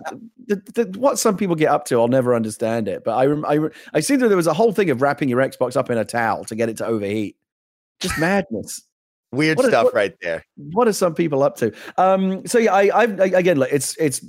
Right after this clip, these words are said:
Speaker 1: I, I don't know how many, but my wife's been playing, uh, Assassin's Creed Valhalla quite a lot, and that's obviously, that's a game that is pushing the Series X, right? Because it's four K, uh, sixty frames a second. Uh, so far, our experience with it has been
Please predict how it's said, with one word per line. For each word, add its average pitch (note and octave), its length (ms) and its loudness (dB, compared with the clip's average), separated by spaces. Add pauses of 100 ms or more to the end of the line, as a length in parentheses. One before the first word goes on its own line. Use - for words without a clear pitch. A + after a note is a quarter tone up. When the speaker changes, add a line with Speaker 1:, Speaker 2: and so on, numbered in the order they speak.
(180)
Speaker 1:
I, D3+ 280 0
I D#3 140 4
don't C#3 140 4
know C3 80 -2
how B2+ 120 0
many, B2 240 0
but C#3 160 -4
my E3 160 2
wife's E3+ 300 2
been C3+ 180 -2
playing, A#2+ 600 0 (320)
uh, A#2 320 2
Assassin's B2 440 -2
Creed B2 220 -2
Valhalla A#2 420 0
quite F#2 240 -6
a G#2 40 -4
lot, F#2 180 -6
and B2 100 0
that's D#3 200 0
obviously, A#2+ 320 -4
that's C#3+ 240 0
a C3+ 40 -4
game B2 300 0
that A#2 180 -6
is G#2+ 140 -4
pushing A#2 520 -4
the A#2 60 -10
Series A2+ 280 -6
X, E3+ 280 0
right? G#2+ 200 -2
Because A2 240 -6
it's - 160 -10
four A#2+ 220 0
K, G#2+ 400 2 (340)
uh, A2+ 160 -2
sixty B2+ 300 -8
frames A#2 280 -2
a G#2+ 60 -6
second. A2+ 500 -2 (380)
Uh, A2+ 200 -2
so F#3+ 280 0
far, C#3 340 2
our B2 140 2
experience B2+ 520 -4
with A#2+ 120 0
it B2+ 100 -4
has A#2 220 -2
been B2 400 -4